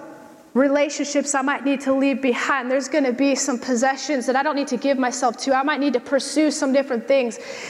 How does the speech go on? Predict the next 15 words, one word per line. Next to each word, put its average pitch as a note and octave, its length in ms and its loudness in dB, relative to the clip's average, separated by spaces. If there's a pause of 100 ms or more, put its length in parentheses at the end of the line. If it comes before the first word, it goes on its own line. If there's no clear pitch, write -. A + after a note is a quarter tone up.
because C#4 280 2
I'm F4 220 2
a, E4 140 2
I'm D4+ 160 0
a C4 40 -8
sojourner F4 600 2
on D4 180 2
a A#3 60 0
journey, B3+ 600 0
not C4 240 2
a A#3 60 -6
settler A3 640 -2 (500)
building A#3 280 2
a A3 40 -6
homestead. G#3 720 -4